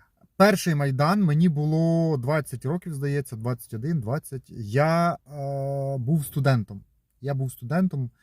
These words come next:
е, в Київській області, не в самому Києві, а в Київській області, в со-, в своєму місті, в Переяславі.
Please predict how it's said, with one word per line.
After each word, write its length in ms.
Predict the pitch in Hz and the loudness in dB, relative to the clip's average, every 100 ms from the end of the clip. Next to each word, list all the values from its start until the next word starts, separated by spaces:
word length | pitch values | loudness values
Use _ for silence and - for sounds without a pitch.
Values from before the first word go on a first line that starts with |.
| _ _ _ | _ _ _
е, 180 | 113 117 | -8 -6
в 120 | 110 | -8
Київській 440 | - 160 127 - 151 | -2 -2 -2 -2 0
області, 400 | 190 147 - 123 | 2 0 -2 -4
не 100 | 123 | -4
в 60 | |
самому 300 | - 160 180 | -2 2 2
Києві, 240 | 139 120 110 | 2 -2 -2
а 40 | |
в 40 | 110 | -6
Київській 360 | 139 127 - | -8 -8 -8
області, 480 | 170 156 - 127 135 | -6 -6 -6 -6 -6
в 60 | - | -8
со-, 140 | 175 | -4
в 120 | 165 156 | -4 -4
своєму 300 | 160 147 147 | -2 2 2
місті, 280 | 180 - | 2 0
в 40 | 117 | -6
Переяславі. 580 | 127 160 202 - 113 | -2 0 -2 -4 -8